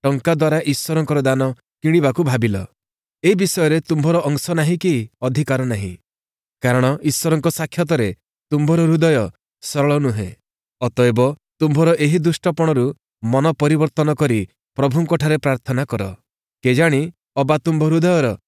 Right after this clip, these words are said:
କଳ୍ପନା କ୍ଷମା ହୋଇପାରେ, କାରଣ ତୁମ୍ଭେ ତିକ୍ତ ବିଷୟରେ ପରିପୂର୍ଣ୍ଣ ହୋଇ ଅଧର୍ମରୂପ ବନ୍ଧନରେ ଆବଦ୍ଧ ଅଛ ବୋଲି ମୁଁ ଦେଖୁଅଛି।" ସେଥିରେ ସିମୋନ ଉତ୍ତର କଲା,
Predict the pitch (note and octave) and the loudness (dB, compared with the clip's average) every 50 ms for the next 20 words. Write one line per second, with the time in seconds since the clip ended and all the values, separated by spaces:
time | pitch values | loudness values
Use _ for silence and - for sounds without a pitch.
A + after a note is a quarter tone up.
0 | _ _ - C#3+ D3+ C3+ - E3+ D#3+ E3 E3 - - - C#3+ C#3+ D3 C3+ A#2 A#2+ | _ _ -2 -2 -2 0 0 0 0 0 -2 -2 -4 -6 -4 -2 -2 -2 -2 -2
1 | B2 B2 A#2+ G#2+ G2 F#2+ F#2 - _ _ _ _ _ _ _ _ _ _ - B2 | -4 -4 -4 -6 -8 -8 -12 -16 _ _ _ _ _ _ _ _ _ _ -2 0
2 | B2 B2 B2 B2 C3+ D3+ _ _ _ _ _ - D3+ D3 D3 D#3 C#3 - D#3+ - | 0 2 2 2 0 -2 _ _ _ _ _ -2 -2 0 0 0 0 0 -2 -2
3 | _ - G3+ F3+ F#3+ F3+ - G3+ F3+ D#3 C#3 C#3+ D#3 D#3 _ _ _ - C#3+ D3 | _ -2 0 0 2 0 0 0 0 2 2 2 0 -2 _ _ _ -2 0 0
4 | D3+ - - F3 F3 E3+ E3 D#3 C3+ D3 B2+ A2 F#2+ - _ _ _ - C3+ C#3 | 0 0 0 0 0 2 2 2 2 2 0 0 -2 -6 _ _ _ -4 -2 0
5 | B2 D3 F3 F#3+ F#3 F#3+ F#3 E3 - F#3 D#3+ C#3+ C#3+ C#3 C#3 E3+ F3+ E3+ D#3+ B2+ | 0 2 0 2 2 2 0 2 0 -2 0 0 0 0 2 0 2 2 2 2
6 | B2 C3 C3 _ _ _ - B2+ C3+ B2+ D3 D#3+ C#3 D3+ D#3 C#3+ - - F3 D3+ | 0 -2 -4 _ _ _ -6 -4 -2 0 0 0 2 0 0 -2 -2 -4 -2 -2
7 | D#3 C#3 A#2 G2+ F2+ - _ _ _ - G#2+ B2 D3 C3+ C3+ B2+ - - B2 G#2 | 0 0 0 -2 -4 -6 _ _ _ -4 -2 0 2 2 0 0 0 -2 -6 -6
8 | - - - F#2 - - _ _ _ _ _ _ _ _ _ _ - - - - | -6 -8 -18 -20 -20 -20 _ _ _ _ _ _ _ _ _ _ -14 -10 -6 -6
9 | D#3 - - G3+ F#3 D3 A2 F#2 - _ _ - - - - D#3+ D#3+ E3+ F3+ F3+ | -6 0 2 2 2 2 0 -2 -6 _ _ -14 -10 -6 -4 -2 0 0 2 2
10 | F3+ E3 C#3 A#2+ E3 E3+ E3+ D#3 - A#2+ A2 A2+ | 2 0 0 0 0 0 0 2 0 0 0 0